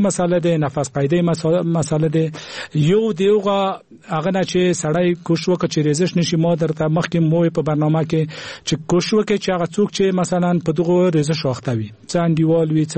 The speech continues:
ملګری وي، څوک په کور کې څوک کور غړي وي، نو هغه تدابیر چې د رزش په خورېدو کې رول لري، چې یو مستقیم تماس دی، چې مستقیم تماس کې ما وایو چې لاس مینځل خپله شخص ته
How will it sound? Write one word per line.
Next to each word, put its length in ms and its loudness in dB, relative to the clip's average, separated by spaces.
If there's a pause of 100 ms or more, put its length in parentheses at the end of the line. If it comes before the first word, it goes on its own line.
ملګری 440 0
وي، 160 -2
څوک 180 -2
په 120 -18
کور 180 2
کې 140 -2
څوک 120 -4 (520)
کور 220 2
غړي 220 2
وي، 120 -2 (540)
نو 120 2 (260)
هغه 300 0
تدابیر 480 0
چې 80 0 (140)
د 20 2 (140)
رزش 280 0
په 140 -4
خورېدو 400 0
کې 160 0
رول 200 2
لري، 180 -2 (540)
چې 80 -2 (100)
یو 160 2
مستقیم 380 -2 (100)
تماس 380 0
دی، 180 2
چې 200 -4
مستقیم 440 -2
تماس 220 0
کې 140 -2
ما 80 2
وایو 160 0
چې 80 0 (120)
لاس 200 0
مینځل 300 0 (100)
خپله 300 -2 (100)
شخص 340 -4
ته 100 0